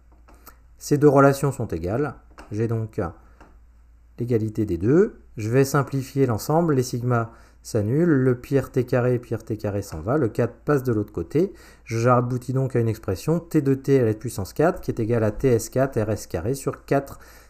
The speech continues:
D T S carré. En prenant, euh,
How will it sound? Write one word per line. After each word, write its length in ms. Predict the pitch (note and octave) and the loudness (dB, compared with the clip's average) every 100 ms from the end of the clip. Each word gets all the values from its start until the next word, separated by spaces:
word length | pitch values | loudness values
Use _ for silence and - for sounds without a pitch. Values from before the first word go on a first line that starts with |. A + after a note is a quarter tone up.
| - | -6
D 140 | C3 C#3+ | -2 2
T 120 | B2 | 2
S 140 | G#2 | 2
carré. 380 | - F2 A2 F3 - - - _ C#3+ | -2 -2 -2 -4 -10 -20 -20 _ 4
En 400 | D3 C#3 C3+ - - A#2+ | 6 4 0 -10 -18 -10
prenant, 500 | - C3 C3+ B2+ A2+ | -2 0 2 2 0
euh, 960 | A2 G#2+ G#2 G#2 G#2 G#2 G2+ G2+ G2 | 0 2 0 0 -2 -4 -4 -6 -6